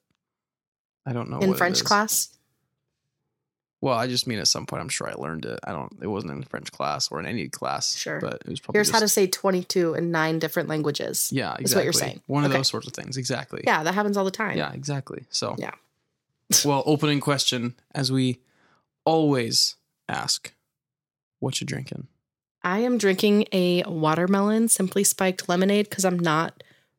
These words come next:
Speaker 2: ready to let go of
Speaker 1: Ooh.
Speaker 2: the delicious summertime flavor. Though
Speaker 1: Fair.
Speaker 2: I am also open to the delicious autumn time flavor. So
Speaker 1: I wonder if they're gonna come out with the special autumn flavor of the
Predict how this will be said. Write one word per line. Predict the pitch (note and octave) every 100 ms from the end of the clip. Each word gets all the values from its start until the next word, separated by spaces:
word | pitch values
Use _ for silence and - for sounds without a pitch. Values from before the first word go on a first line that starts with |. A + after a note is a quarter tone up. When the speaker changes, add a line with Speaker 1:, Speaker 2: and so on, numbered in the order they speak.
| _
Speaker 2:
ready | F3 E3 E3
to | E3+
let | E3 E3 -
go | E3+ D#3+ F3 F3
of | D#3+ C4+ E4 F4+
Speaker 1:
Ooh. | F#4+
Speaker 2:
the | G4
delicious | - F3+ - - F3+
summertime | - F3 F3 - F3 F3
flavor. | - D#3+ D#3+ F3+ A#3 C#4+ - - - - _ -
Though |
Speaker 1:
Fair. | F#3+
Speaker 2:
I | F#3
am | F3+ G3+ G3 F#3+
also | - F#3 - F3 D#3 D#3+ -
open | E3+ D#3+ E3+ E3+
to | -
the | F#3 F#3
delicious | F3 E3 E3 - D3+ D#3+ - - - -
autumn | F#3 A3 G#3+
time | D3 - - - F#3 _ _
flavor. | - - - C3 -
So | - D#3 D3+ - _ - _ -
Speaker 1:
I | C#3+
wonder | A#3 C#4+
if | E3+ D3+
they're | D#3 C#3+
gonna | D3 C#3
come | - D3+
out | -
with | A#2+ B2+
the | -
special | A2+ - B2 B2 A#2+ A2+ - -
autumn | A#2 B2+ - A#2 A#2 - _
flavor | _ - B2 A#2 F#2 -
of | - C3
the | B2 C2+ C2+